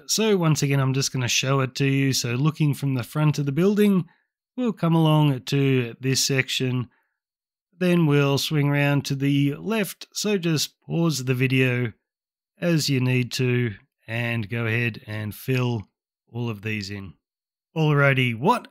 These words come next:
I build on this side of the building, I want you to copy to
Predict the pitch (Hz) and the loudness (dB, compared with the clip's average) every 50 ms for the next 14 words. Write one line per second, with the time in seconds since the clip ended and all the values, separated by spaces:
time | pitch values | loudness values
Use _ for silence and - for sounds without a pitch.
0 | - 180 190 202 190 151 165 180 180 180 175 165 170 160 156 151 151 156 160 - | -6 -2 0 0 2 4 4 4 6 6 6 6 4 4 4 4 4 4 4 2
1 | - - 151 143 143 139 135 135 127 127 131 135 135 135 131 139 139 135 139 131 | 2 2 2 2 2 2 0 0 -2 0 2 2 2 2 2 2 2 0 0 -2
2 | 131 123 117 117 120 120 117 123 117 117 - - 127 - - 127 120 117 110 - | -4 -6 -6 -6 -6 -6 -6 -6 -6 -8 -6 -8 -8 -6 -4 -4 -4 -4 -6 -8
3 | 123 120 113 110 120 | -8 -8 -8 -8 -10